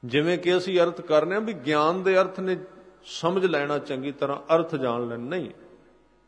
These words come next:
ਉਹ ਇੱਕ ਪ੍ਰਕਾਰ ਦਾ ਗਿਆਨ ਹੈ,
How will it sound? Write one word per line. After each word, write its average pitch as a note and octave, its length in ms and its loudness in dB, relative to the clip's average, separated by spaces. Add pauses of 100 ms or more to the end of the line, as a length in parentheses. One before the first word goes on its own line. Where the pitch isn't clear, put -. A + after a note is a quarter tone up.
(880)
ਉਹ D3+ 100 2
ਇੱਕ D#3+ 160 0
ਪ੍ਰਕਾਰ D3+ 500 2
ਦਾ D3+ 180 0
ਗਿਆਨ C#3 380 -2
ਹੈ, D#3+ 360 -2